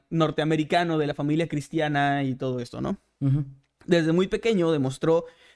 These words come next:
Speaker 1: tener una enorme creatividad y mucho talento en distinta-, distintas disciplinas artísticas. A él le gustaba mucho dibujar, tocaba el piano,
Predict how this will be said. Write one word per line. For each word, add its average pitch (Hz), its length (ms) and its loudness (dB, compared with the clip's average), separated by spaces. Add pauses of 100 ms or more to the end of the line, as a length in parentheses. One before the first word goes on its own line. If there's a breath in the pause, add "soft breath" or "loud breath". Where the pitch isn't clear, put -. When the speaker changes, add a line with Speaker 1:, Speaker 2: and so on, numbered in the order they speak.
(160 loud breath)
Speaker 1:
tener 175 260 2
una 202 100 2
enorme 208 380 2
creatividad 165 720 0
y 143 240 4
mucho 160 380 2
talento 185 300 2
en 190 60 2
distinta-, 170 400 0
distintas 180 640 0
disciplinas 165 420 -4
artísticas. 180 540 -2 (380 soft breath)
A - 80 0
él 226 60 4
le 220 60 4
gustaba 180 280 2
mucho 165 240 0
dibujar, 202 720 2
tocaba 127 260 0
el 156 80 0
piano, 196 520 0